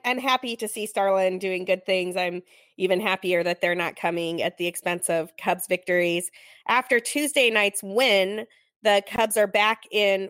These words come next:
first place because while the Brewers were able to beat the Nationals yesterday,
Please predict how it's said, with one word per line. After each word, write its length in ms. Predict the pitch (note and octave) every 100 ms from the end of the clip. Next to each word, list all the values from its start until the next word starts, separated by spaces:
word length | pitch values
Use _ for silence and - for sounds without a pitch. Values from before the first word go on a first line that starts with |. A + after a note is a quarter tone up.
| -
first 300 | A3 G#3+ -
place 440 | - G3 G3+ D4 -
because 580 | G#3 G3+ G3+ F#3+ F#3+ F#3+
while 460 | G3 F#3 F#3 F#3 F#3 _ _ _
the 200 | G#3 G3+ G3
Brewers 480 | G#3+ A#3 A#3 A3 G#3+
were 120 | G#3
able 340 | G3 G3 G3 F#3+ -
to 340 | G3+ F#3+ F#3 F#3
beat 220 | G3 F#3 _
the 120 | G3
Nationals 580 | F#3 G3 A3 - G3+ F#3+
yesterday, 760 | G3 G3 G3 G3 F#3 F#3 F#3